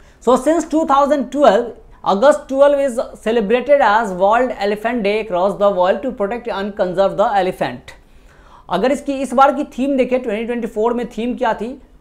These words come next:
Conveying prehistoric beauty, religious relevance and environmental significance। ये बहुत इंपॉर्टेंट है हमारे एनवायरमेंटल सिग्निफिकेंस के लिए, सस्टेनेबल डेवलपमेंट के लिए। वाइल्ड लाइफ जो है बहुत इंपॉर्टेंट होता है और एलिफेंट का बहुत बड़ा रोल है हमारे वाइल्ड लाइफ में, तो उसी के प्रो-,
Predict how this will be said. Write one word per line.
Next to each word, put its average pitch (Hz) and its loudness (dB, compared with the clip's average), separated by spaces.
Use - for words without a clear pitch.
Conveying 254 2
prehistoric 269 0
beauty, 233 -4
religious 233 2
relevance 254 0
and 233 0
environmental 220 -2
significance। 240 -4
ये 185 -4
बहुत 254 -6
इंपॉर्टेंट 240 -4
है 233 -2
हमारे 208 -4
एनवायरमेंटल 196 -6
सिग्निफिकेंस 190 -8
के 208 -6
लिए, 208 -4
सस्टेनेबल 202 -6
डेवलपमेंट 180 -6
के 196 -4
लिए। 208 0
वाइल्ड 214 -4
लाइफ 214 0
जो 180 -4
है 208 -2
बहुत 202 -2
इंपॉर्टेंट 196 -2
होता 190 -4
है 214 0
और 208 0
एलिफेंट 190 -4
का 196 -2
बहुत 165 -6
बड़ा 160 -2
रोल 151 -2
है 175 -4
हमारे 190 -4
वाइल्ड 165 -2
लाइफ 127 -6
में, 127 -12
तो 190 -10
उसी 254 -6
के 240 -2
प्रो-, 185 -4